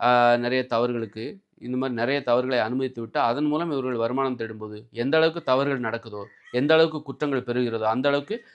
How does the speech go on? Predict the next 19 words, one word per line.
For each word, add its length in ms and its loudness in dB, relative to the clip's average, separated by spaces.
அந்த 240 0
குற்றங்கள் 500 0
மூலமாக 440 2
இவர்களுக்கு 400 0
வருகிற 260 2
வருமானத்தின் 560 0
அளவும் 320 0
பெருகிறது. 500 -8
இதைத்தான் 380 2
அவர்கள் 300 4
பிரதானமாக 540 0
நம்புகிறார்கள். 600 -4
குற்றங்களை 580 0
அனுமதித்துவிட்டு 520 0
அதன் 200 4
மூலம் 200 2
வருகிற 300 4
வருமானத்தை 520 2
தான் 200 -2